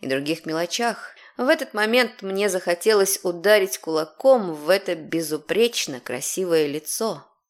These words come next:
Когда мы наконец-то поковырялись и в десерте, Костя сказал: «Ладно, я пойду Дашу провожу. Можно?» С какой-то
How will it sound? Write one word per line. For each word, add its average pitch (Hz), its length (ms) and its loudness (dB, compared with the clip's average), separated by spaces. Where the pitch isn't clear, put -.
Когда 170 340 2
мы 196 120 0
наконец-то 202 760 0
поковырялись 170 1000 0
и 147 120 -8
в 139 60 -12
десерте, 233 680 -4
Костя 180 300 0
сказал: 156 600 -2
«Ладно, 151 440 4
я 151 280 0
пойду 151 440 0
Дашу 143 400 2
провожу. 131 600 -4
Можно?» 160 600 -2
С - 140 -10
какой-то 226 560 2